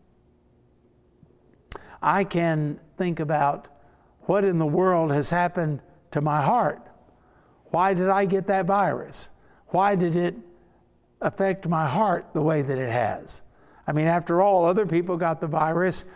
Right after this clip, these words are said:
and it didn't affect their heart. Are they better than me? Am I better than them? And so Lewis said, "The problem is not that believing, pious people get these things.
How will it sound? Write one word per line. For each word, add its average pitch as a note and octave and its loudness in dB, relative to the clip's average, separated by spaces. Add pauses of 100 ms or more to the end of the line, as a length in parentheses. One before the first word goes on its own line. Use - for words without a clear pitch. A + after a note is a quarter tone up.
(220)
and E3 2
it F#3 0
didn't F3 0
affect D#3 -2 (240)
their A3 2
heart. C3 0 (540)
Are C#3 0
they E3 2
better E3+ 2
than F3+ 0
me? G3 0 (420)
Am C#3 -2
I E3 2
better F3 2
than C#3+ -2
them? F3 0 (340)
And D3 0
so F3+ 2
Lewis G3 4
said, D#3 0 (260)
"The - -6
problem A3+ 0
is D3 -2
not A3 0
that E3 -4
believing, G3 2
pious F3+ 0
people E3+ -2
get F#3 -2
these D#3 -2
things. C#3 -4